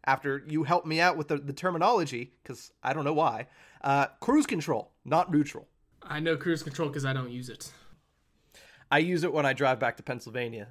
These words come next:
Speaker 1: but that's about it.
Speaker 2: Nah, I've driven to Erie many a time. I don't use it. I just don't like using it. So, I'm never in cruise control. See? Be more like me.
Speaker 1: So you better never be in neutral either.
Speaker 2: No, I'm not.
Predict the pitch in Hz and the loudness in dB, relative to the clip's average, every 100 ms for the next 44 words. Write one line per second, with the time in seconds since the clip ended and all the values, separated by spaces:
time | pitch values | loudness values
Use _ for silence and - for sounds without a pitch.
0 | - 120 120 113 113 107 107 92 127 113 | -10 -10 -8 -10 -10 -10 -10 -12 -14 -14
1 | 101 107 123 127 131 123 123 120 120 117 | -12 -10 -12 -8 -8 -6 -8 -10 -10 -10
2 | 113 113 113 107 117 110 120 127 127 123 | -12 -12 -12 -12 -12 -12 -12 -10 -10 -10
3 | 104 151 165 190 180 147 147 139 104 - | -8 -8 -6 -6 -4 -4 -4 -6 -10 -16
4 | _ - 113 104 - - - _ _ - | _ -16 -14 -14 -14 -20 -20 _ _ -18
5 | - 165 202 196 208 185 160 139 139 135 | -2 2 2 4 2 2 -2 -2 -6 -6
6 | 131 127 104 - 143 185 - - - _ | -8 -10 -8 -6 -6 -8 -10 -20 -20 _
7 | - 190 196 196 202 196 170 180 131 135 | -2 -2 -2 -2 -2 -2 -2 -2 -4 -8
8 | - - _ _ _ _ _ _ _ _ | -16 -18 _ _ _ _ _ _ _ _
9 | _ _ - 151 156 208 185 190 180 185 | _ _ -6 -2 2 4 6 4 2 0
10 | 151 160 - 117 143 - _ _ _ _ | 0 -2 -2 -8 -8 -12 _ _ _ _
11 | - - - 139 139 131 - - - - | -20 -18 -6 -4 -4 -6 -8 -12 -16 -12
12 | - | -8